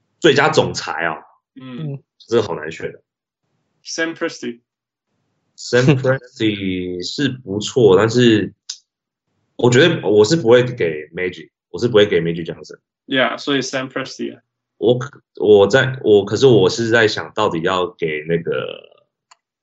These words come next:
Speaker 1: Warriors 还是给 Rockets，因为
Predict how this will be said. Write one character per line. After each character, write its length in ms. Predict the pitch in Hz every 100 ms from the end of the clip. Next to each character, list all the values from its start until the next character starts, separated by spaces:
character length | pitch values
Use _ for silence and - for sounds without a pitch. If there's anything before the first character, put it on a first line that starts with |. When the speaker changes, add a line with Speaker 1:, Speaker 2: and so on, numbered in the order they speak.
| _ _ _ _ _
Speaker 1:
Warriors 560 | 101 104 101 92 82 87
还 80 |
是 120 | 76 82
给 220 | 80 76
Rockets， 600 | 80 85 85 - 82 - _ _ _ _ _ _ _ _ _ _ _ _
因 200 | 123 113
为 180 | 107